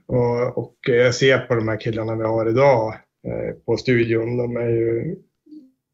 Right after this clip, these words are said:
otroligt duktiga alltså. Och just det här liksom att alltid vara väldigt metodisk, alltid tänka efter, liksom line of sight, alla de här sakerna liksom som är, eh, det,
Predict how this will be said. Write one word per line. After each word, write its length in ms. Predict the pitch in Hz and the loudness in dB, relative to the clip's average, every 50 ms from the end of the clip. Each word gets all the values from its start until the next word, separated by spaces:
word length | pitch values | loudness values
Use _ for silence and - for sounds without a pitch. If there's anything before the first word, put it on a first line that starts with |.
| _ _ - - | _ _ -2 -2
otroligt 540 | 131 - - 143 143 143 135 120 117 117 117 | -2 0 2 2 4 4 4 4 0 -2 -2
duktiga 340 | - 123 - - - 143 127 | -4 -6 -6 -4 -4 -2 -2
alltså. 300 | 120 123 123 123 - 131 120 120 131 131 131 131 135 | -2 -4 -4 -4 -4 -2 0 2 2 4 4 4 2
Och 220 | 123 117 - - - - | 2 0 -2 -6 -4 0
just 300 | - 143 151 147 147 - | 4 4 4 4 4 2
det 80 | 147 123 | 4 4
här 200 | 123 131 123 117 | 6 6 6 4
liksom 340 | 120 117 - - 123 120 | 2 0 0 -2 -2 -2
att 120 | 113 113 - | -2 -2 -2
alltid 600 | 131 135 131 120 113 113 - _ - 139 127 120 | 0 2 2 2 2 -2 -4 _ 0 0 2 2
vara 260 | 120 120 117 120 117 | 2 2 2 2 2
väldigt 360 | 117 120 117 120 117 120 120 - | 2 0 0 0 -2 -2 -2 -4
metodisk, 560 | 113 - 131 127 123 120 117 113 107 - - | -4 0 0 2 2 2 2 0 -2 -2 -2
alltid 300 | 120 117 117 - 131 113 | -2 -2 -2 -4 -6 -2
tänka 320 | - 123 117 113 113 117 120 | 0 0 0 0 0 0 0
efter, 680 | 113 - - - - - 123 117 117 117 117 117 113 | -2 -2 -6 -10 -4 -2 0 2 4 2 2 2 0
liksom 400 | 123 117 113 120 117 117 117 113 - - - - - - - - - _ | -2 -4 -2 -2 -2 -2 -2 -4 -6 -12 -16 -16 -14 -14 -14 -16 -8 _
line 240 | - 135 127 131 123 | 2 2 4 6 4
of 80 | 123 113 | 4 4
sight, 400 | - - 127 123 127 123 120 - | 2 0 0 2 2 0 0 0
alla 180 | - 147 147 156 | 2 4 4 6
de 120 | 151 135 123 | 6 4 4
här 80 | 117 | 2
sakerna 500 | 113 - 135 135 135 127 - - 127 120 | 2 2 4 4 2 2 0 0 0 0
liksom 320 | 113 113 104 - - 113 110 | 0 -2 -2 -4 -6 -6 -6
som 160 | - 123 117 | -4 -4 -4
är, 260 | 113 113 113 110 113 117 113 - - _ _ - | -2 -2 -4 -4 -4 -6 -6 -10 -14 _ _ -12
eh, 360 | 123 113 113 117 117 117 117 117 - - - _ _ _ _ - | -12 -12 -10 -10 -12 -12 -12 -14 -16 -18 -20 _ _ _ _ -8
det, 420 | 127 123 123 120 117 113 117 117 | -4 -2 -2 -2 -2 -2 -6 -10